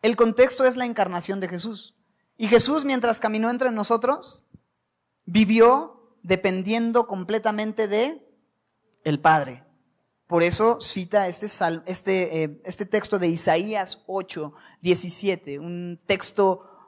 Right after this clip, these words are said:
profético hablando del Mesías, cómo es que él había de confiar en Dios durante todo su peregrinaje por esta tierra.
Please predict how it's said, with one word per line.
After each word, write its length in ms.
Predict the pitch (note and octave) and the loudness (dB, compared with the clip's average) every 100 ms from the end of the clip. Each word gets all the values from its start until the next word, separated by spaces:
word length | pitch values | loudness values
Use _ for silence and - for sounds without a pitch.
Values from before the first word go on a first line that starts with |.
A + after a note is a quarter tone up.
| _ | _
profético 760 | A3+ G#3+ - A#3+ A#3 A#3 F3+ F#3 | 6 6 8 6 6 0 2 6
hablando 420 | F3+ G3 G#3+ G#3+ | 6 4 0 2
del 200 | G3+ F#3 | 2 2
Mesías, 640 | F#3 F#3+ - A3+ B3 G3 - | 0 -4 -4 0 2 0 0
cómo 240 | A3 A3 | 0 0
es 140 | G#3+ | -2
que 240 | - G3+ G#3+ | -2 0 0
él 160 | G#3+ - _ _ | -2 -12 _ _
había 280 | F3+ F3+ A3 | 2 4 4
de 100 | G#3+ | 4
confiar 840 | G#3+ F#3+ F3 G3+ A3 B3+ B3+ E3 - _ _ _ _ - | 2 -2 -6 2 4 6 4 0 -12 _ _ _ _ -8
en 160 | F3 | -4
Dios 440 | E3+ G#3 G#3+ - - | 4 6 6 2 -6
durante 320 | E3+ F3+ F3+ | -4 -2 0
todo 180 | F3+ G#3+ | 4 4
su 200 | G#3 G3 | 4 0
peregrinaje 760 | F3 E3 E3 D#3+ E3+ F3+ - | 2 2 0 -2 0 0 -2
por 200 | E3+ D#3+ D3+ | -4 -4 -6
esta 300 | - E3 - | -2 -2 -2
tierra. 360 | A3+ D4 - | 0 0 0